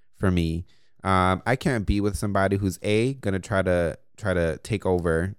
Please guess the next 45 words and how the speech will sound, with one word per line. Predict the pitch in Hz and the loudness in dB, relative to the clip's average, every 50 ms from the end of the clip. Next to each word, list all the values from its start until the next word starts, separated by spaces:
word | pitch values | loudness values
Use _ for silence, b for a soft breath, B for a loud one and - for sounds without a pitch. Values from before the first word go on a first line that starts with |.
| - - | -10 -8
every | 98 95 95 92 | -2 0 0 0
aspect | 87 87 - 95 85 - | 0 -2 -4 -8 -8 -6
of | 90 | -6
my | 87 87 | -4 -4
life, | 87 87 85 90 - | -2 -2 -4 -4 -4
and | - 92 92 | -6 -6 -4
B, | 82 117 117 107 98 98 - b b b b b b - | -2 0 0 0 0 -2 -4 b b b b b b -2
I, | 90 90 90 90 87 - - - - _ - | 0 2 2 2 2 0 -6 -14 -20 _ -12
on | 95 92 | -8 -6
the | 85 | -6
flip | - - 117 113 - | -4 -2 -2 -2 -2
side, | - - 85 80 82 | -2 -2 -2 -2 -2
I | 82 | -2
can't | - - 87 82 | -2 -2 -2 -2
be | 82 85 | -2 -4
with | 85 87 | -4 -4
somebody | - 92 85 82 80 78 80 80 | -6 -6 -4 -2 -2 -2 -2 -4
who's | 85 87 - | -6 -6 -6
gonna | - 82 82 | -4 -4 -4
want | 85 85 80 - | -2 -4 -4 -4
me | 80 82 82 | -6 -6 -4
to | 78 80 | -4 -4
make | 78 78 73 - | -6 -6 -8 -4
all | 76 80 76 | -6 -4 -2
the | 80 | -2
executive | 78 80 - - 78 78 - 78 78 76 76 | -4 -4 -6 -8 -10 -8 -6 -6 -6 -6 -8
decisions. | 85 - - 82 80 76 80 76 76 80 - - - - - - - - - - | -10 -10 -6 -6 -6 -6 -6 -8 -8 -8 -12 -16 -20 -20 -20 -20 -20 -20 -20 -6
Like, | 90 85 82 82 78 - | -2 0 0 0 -2 -4
a | - 92 | -4 -2
relationship | 95 92 95 95 95 - 101 92 - 101 90 - | 0 2 0 0 0 -2 -6 -4 -4 -4 -4 -4
should | - 92 87 80 | -6 -6 -6 -4
be | - 85 85 | -4 -2 -2
about, | 82 82 82 82 80 80 76 - - | -2 -2 0 0 0 0 0 -2 -4
you | 90 85 | -4 -4
know, | 78 76 76 78 82 - - - - - - - - - - - - - - - - - - - - - | -2 -4 -4 -6 -8 -12 -16 -20 -20 -20 -20 -20 -20 -20 -20 -20 -20 -20 -20 -20 -20 -18 -18 -16 -14 -12
valuing | 107 - 110 104 107 110 113 110 107 101 | -2 2 4 4 6 6 6 4 4 2
each | 101 - - | 0 0 0
other's | 107 98 98 95 - | 0 0 0 -2 -4
opinions. | - 101 - - 139 139 139 135 135 131 127 131 135 139 - - - - - - - - - - - - | -2 4 4 4 4 4 0 -2 -2 -2 -2 -4 -6 -8 -10 -14 -18 -20 -20 -20 -20 -20 -20 -20 -6 -2
And | 98 95 92 92 90 - - - - - | 0 2 2 2 0 -4 -6 -14 -8 -6
again, | 95 85 87 80 76 78 85 - - - - - - - | -2 -2 0 -2 -2 -4 -10 -16 -20 -20 -20 -20 -20 -16
this | - - 113 - - | -4 -4 -4 -2 -2
is | 110 92 85 | -6 -6 -2
what, | 92 90 80 76 - - - - - - | 0 0 0 0 -2 -6 -16 -20 -10 -8
uh, | 85 | -8